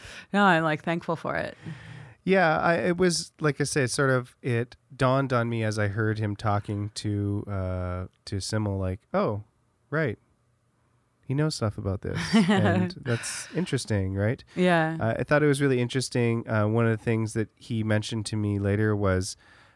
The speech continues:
Speaker 1: how one thing that he thinks that their industry or,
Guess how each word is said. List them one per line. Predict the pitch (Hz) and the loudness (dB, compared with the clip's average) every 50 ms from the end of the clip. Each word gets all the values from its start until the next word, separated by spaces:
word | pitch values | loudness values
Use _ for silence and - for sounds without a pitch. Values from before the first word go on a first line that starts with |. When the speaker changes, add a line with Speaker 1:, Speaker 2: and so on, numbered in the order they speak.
| _ - | _ -6
Speaker 1:
how | - 110 104 101 101 98 98 95 95 98 - _ _ _ _ _ _ _ _ - | -2 2 2 4 4 4 2 2 0 -2 -4 _ _ _ _ _ _ _ _ -8
one | - 131 123 120 120 | -2 2 2 2 2
thing | - - 120 113 113 110 | 2 0 0 2 2 2
that | 104 104 98 - | 0 0 -2 -2
he | - 110 | -6 -8
thinks | 101 - 110 107 104 - - - - _ | -4 -2 -2 -2 -2 -4 -10 -18 -10 _
that | - 101 95 92 92 - - - | -2 0 0 -2 -2 -6 -12 -6
their | 113 107 101 98 101 101 98 98 98 98 - - _ _ _ _ _ _ _ _ _ _ _ _ | -2 0 2 2 4 4 2 0 0 -4 -8 -14 _ _ _ _ _ _ _ _ _ _ _ _
industry | - 127 117 110 107 101 - - 113 104 104 101 | 0 2 2 2 2 0 0 0 0 2 2 2
or, | 98 98 98 - 117 117 | 2 0 0 -4 -8 -12